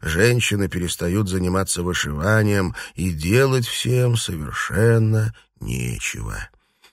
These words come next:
И вот в эту пору Дзя Хуаню захотелось развлечься. Выйдя как-то из дому, он увидел Бао Чай, Сян Лин и Нер, которые играли в облавные шашки, и решил тоже сыграть.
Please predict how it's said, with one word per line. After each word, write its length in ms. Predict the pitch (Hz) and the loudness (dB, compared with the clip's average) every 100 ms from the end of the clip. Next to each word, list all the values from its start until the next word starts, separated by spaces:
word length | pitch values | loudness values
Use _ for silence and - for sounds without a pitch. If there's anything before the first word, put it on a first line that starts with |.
| _ | _
И 180 | 95 101 | 2 4
вот 280 | 107 98 | 4 2
в 100 | 87 | 0
эту 360 | 98 90 - 76 | 0 0 -4 -10
пору 520 | - 101 120 113 98 | -4 2 4 4 2
Дзя 340 | 80 73 98 90 | -2 0 0 0
Хуаню 760 | - - 95 127 117 98 64 - - - | -4 -4 0 2 2 2 0 -6 -14 -8
захотелось 1000 | 85 87 - 120 - 101 110 104 98 - | -4 -2 -4 -6 -2 0 2 0 -4 -6
развлечься. 1200 | - 92 82 - 58 57 - - - - 50 50 - _ _ _ _ - | -2 -2 -2 -6 -6 -8 -10 -10 -8 -8 -10 -12 -16 _ _ _ _ -8
Выйдя 460 | 78 95 131 123 | -2 2 2 2
как-то 340 | 110 107 - 80 | 4 2 0 -4
из 280 | 71 67 | -4 -6
дому, 420 | 67 117 147 151 - - - | -2 0 2 0 -4 -18 -4
он 220 | 101 127 | 0 2
увидел 420 | 123 113 143 123 | 4 2 2 0
Бао 360 | 101 107 104 101 | 2 2 2 2
Чай, 360 | - 98 123 113 | 0 2 2 2
Сян 380 | - 92 85 | 0 0 0
Лин 280 | 73 107 101 | 0 0 0
и 140 | 92 80 | 0 0
Нер, 420 | 76 120 139 117 - - | 0 0 -2 -6 -12 -10
которые 540 | - - 113 117 107 101 | 0 2 4 4 4 2
играли 380 | 82 113 113 | 2 2 4
в 100 | 107 | 4
облавные 680 | 98 90 92 90 80 69 69 | 2 0 0 0 -2 -4 -4
шашки, 720 | 60 - 71 - - 62 57 - - _ | -4 -4 -2 -4 -4 -6 -6 -10 -20 _
и 180 | 104 120 | 2 4
решил 380 | 120 117 147 127 | 4 4 2 -2
тоже 380 | - 71 64 60 | -4 -4 -6 -8
сыграть. 800 | - 62 - 62 - - - | -8 -8 -8 -8 -10 -12 -14